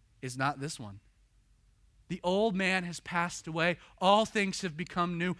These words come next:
I don't need to carry that burden any longer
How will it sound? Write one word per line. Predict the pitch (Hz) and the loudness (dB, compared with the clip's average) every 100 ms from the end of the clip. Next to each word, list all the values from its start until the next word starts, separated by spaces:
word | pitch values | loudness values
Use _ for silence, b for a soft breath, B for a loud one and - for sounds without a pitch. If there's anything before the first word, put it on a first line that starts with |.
| B B | B B
I | 196 214 | 2 4
don't | 165 214 240 262 | 4 2 2 -2
need | 196 220 226 | -2 -2 -2
to | 214 | -6
carry | - - 226 226 247 226 B - | -10 -2 0 2 0 -2 B 0
that | 214 165 | 0 2
burden | 185 220 226 220 | 2 4 2 0
any | 233 214 | 0 0
longer | 185 202 240 240 202 | 0 2 2 2 -2